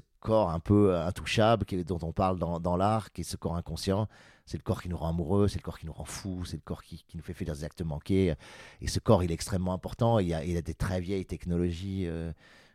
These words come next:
je sais pas, je pense au shiatsu, au yoga, aux arts martiaux, et cetera, qui sont là pour nous faire accéder à ce corps-là et trouver l'accord entre le corps premier et ce corps. Et, et j'ai trouvé ça hyper intéressant de, de, de dire, ben,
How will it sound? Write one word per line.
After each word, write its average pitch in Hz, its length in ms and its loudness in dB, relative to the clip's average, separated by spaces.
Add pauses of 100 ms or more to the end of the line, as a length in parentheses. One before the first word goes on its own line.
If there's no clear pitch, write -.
je - 60 -20
sais - 60 -18
pas, 78 140 -2
je - 80 -8
pense 69 160 -10
au 80 40 -6
shiatsu, - 360 -8
au 80 100 -4
yoga, 76 500 -6
aux 76 140 -8
arts - 80 -12
martiaux, 80 380 -6
et - 80 -8
cetera, 85 440 -2 (560)
qui 80 120 -10
sont 82 160 -2
là 104 180 0 (140)
pour 87 100 -4
nous 90 60 -4
faire 87 180 -2
accéder 98 320 0
à 98 80 2
ce - 80 -8
corps-là 104 300 0
et 95 40 -2
trouver 90 220 -4
l'accord 101 320 2
entre 90 160 -2
le 80 80 -2
corps - 160 -10
premier 92 280 -6
et 87 40 -4
ce - 100 -12
corps. 110 280 -8 (600)
Et, 110 220 6
et - 20 6
j'ai 110 80 6
trouvé 156 200 12
ça 160 160 12
hyper 156 200 8
intéressant 151 540 8
de, 120 220 12
de, 110 180 12
de 107 140 10
dire, 127 240 10
ben, 113 160 8